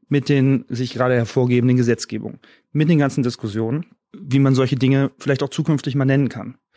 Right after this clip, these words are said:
Mir persönlich ist wichtig, ein Claim ist ein Claim, aber es ist eben auch nur ein Claim. Das heißt, die Haltung dahinter finde ich entscheidend. Aus meiner Sicht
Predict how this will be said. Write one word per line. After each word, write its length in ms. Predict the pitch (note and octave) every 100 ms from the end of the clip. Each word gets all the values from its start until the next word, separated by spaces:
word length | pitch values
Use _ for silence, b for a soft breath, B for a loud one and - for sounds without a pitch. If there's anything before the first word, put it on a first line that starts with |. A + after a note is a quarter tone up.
| b b
Mir 240 | A#2+ C#3 F3+
persönlich 480 | G#3 F#3+ G3 G3 F3+
ist 160 | F3
wichtig, 440 | F3+ - G3 - _ _ _
ein 80 | -
Claim 300 | - B2+ C3+
ist 100 | C3
ein 80 | C3
Claim, 380 | - A#2+ E3 C#4 _ _ _ _ _ _ _ _
aber 320 | - G#2+ B2+
es 80 | C3+
ist 100 | C#3
eben 140 | D3 C#3+
auch 80 |
nur 140 | C3+ C#3+
ein 40 |
Claim. 380 | - E3+ A2+ G2 _ _ _ _ _ -
Das 160 | B2+
heißt, 340 | C#3+ C#3+ - _ _
die 180 | C#3 C3
Haltung 400 | D3+ E3 E3 C3+
dahinter 360 | A#2+ B2 A#2+
finde 180 | - A2
ich 80 | G#2+
entscheidend. 540 | G#2+ A#2 G2 F#2+ - _ b b b
Aus 120 | A#2 C3+
meiner 280 | C3 D3+
Sicht 280 | D3+ E3 -